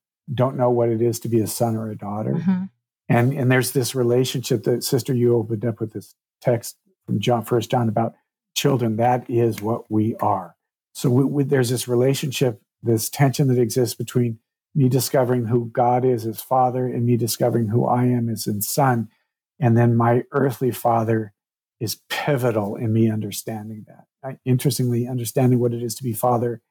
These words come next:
Speaker 1: and understanding what it is to be son. It's been said the relationship with our Father, with our Heavenly Father, begins with our earthly father. And, and I think that's, that's true, that,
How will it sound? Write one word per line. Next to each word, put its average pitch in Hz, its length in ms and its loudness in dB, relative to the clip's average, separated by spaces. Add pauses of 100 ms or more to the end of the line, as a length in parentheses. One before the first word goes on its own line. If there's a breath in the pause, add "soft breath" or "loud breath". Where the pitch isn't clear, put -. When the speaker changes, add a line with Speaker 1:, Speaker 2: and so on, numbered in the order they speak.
(320)
Speaker 1:
and 135 240 4
understanding 110 640 -2
what 107 100 -10
it 113 60 -10
is 104 140 -16
to - 60 -20
be 123 100 -14
son. - 280 -16 (840)
It's 135 160 -4
been 135 200 0
said 143 280 0
the 135 80 0
relationship 127 640 0
with 127 140 0
our 117 100 2
Father, 123 600 -2 (160)
with 123 180 0
our 113 100 4
Heavenly 123 320 2
Father, 113 320 0
begins 107 420 -6
with 104 140 -14
our 110 180 -8
earthly 113 340 -10
father. - 300 -20 (800)
And, 120 240 2
and 117 140 4
I 117 80 4
think 120 200 0
that's, 117 400 0
that's 113 240 -4
true, 139 260 0
that, 113 180 0